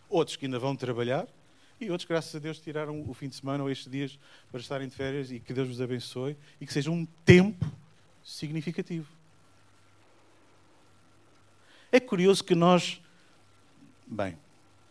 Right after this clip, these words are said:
o nós agora talvez foi mal emprego. A, a minha ordem, muitas vezes, de, de dar importância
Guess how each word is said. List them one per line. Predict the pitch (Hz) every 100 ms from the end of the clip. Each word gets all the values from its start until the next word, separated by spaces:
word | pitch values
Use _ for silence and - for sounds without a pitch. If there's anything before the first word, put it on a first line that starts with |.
| - -
o | 110
nós | 110 104
agora | 101 107 104
talvez | 107 101 98
foi | 101
mal | 101 98
emprego. | 92 73 71 - - - - - - - - - - - - - - - - -
A, | 139 160 160
a | 147
minha | 254 190
ordem, | 135 127 117 123 - - _ - - - - - - -
muitas | 208 185 170
vezes, | 131 135 127
de, | 117 131 117 - - - - - - - - - - - - -
de | 131
dar | 185 208
importância | 196 180 175 170 - 180